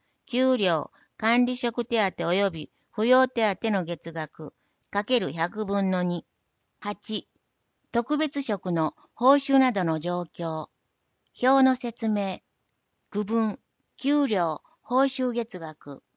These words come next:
期末手当、月分、六月期、十二月期、計の順に読みます。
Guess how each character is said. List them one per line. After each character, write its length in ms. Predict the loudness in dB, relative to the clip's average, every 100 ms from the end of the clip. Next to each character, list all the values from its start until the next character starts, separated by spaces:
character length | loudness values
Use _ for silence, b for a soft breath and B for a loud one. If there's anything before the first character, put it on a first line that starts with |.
| _ _ _ _ _
期 140 | 0 4
末 320 | 4 2 -4
手 180 | 0 0 -2
当、 280 | -6 -10 -10 _ -6
月 340 | -6 -4 -6
分、 340 | -2 -2 -2 -6 _ _ _
六 340 | -2 0 0 0
月 260 | 0 -2 -8
期、 320 | -10 -10 -12 _ _ _ -10
十 240 | 2 6
二 160 | 8 6
月 300 | 2 -2 -10
期、 320 | -10 -12 -12 _ _ _ _ _
計 380 | -2 0 0 -4 _ _ _ _
の 220 | -2 0 2
順 260 | 4 4
に 140 | 4 2
読 140 | 0
み 100 | 0
ま 160 | -2 -4
す。 300 | -10 -14